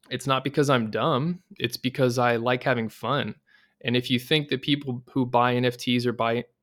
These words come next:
meme coins are buying them because they're dumb, they're probably not gonna buy them from you 'cause they can tell.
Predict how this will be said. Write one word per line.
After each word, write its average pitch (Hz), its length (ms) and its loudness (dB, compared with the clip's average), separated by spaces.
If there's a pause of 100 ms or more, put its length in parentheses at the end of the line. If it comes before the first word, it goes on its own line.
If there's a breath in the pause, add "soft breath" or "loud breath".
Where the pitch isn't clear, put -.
(100)
meme 139 300 2
coins 123 320 2
are 117 80 0
buying 123 260 2
them 120 140 4
because 120 340 -2
they're 110 140 -6
dumb, 123 540 2 (320)
they're 123 120 2
probably 156 460 6
not 123 240 2
gonna 117 160 -4
buy 120 280 0
them 113 220 -2
from 107 240 -8
you 107 320 -8 (1120)
'cause 127 180 6
they 123 140 8
can 120 200 2
tell. 120 600 2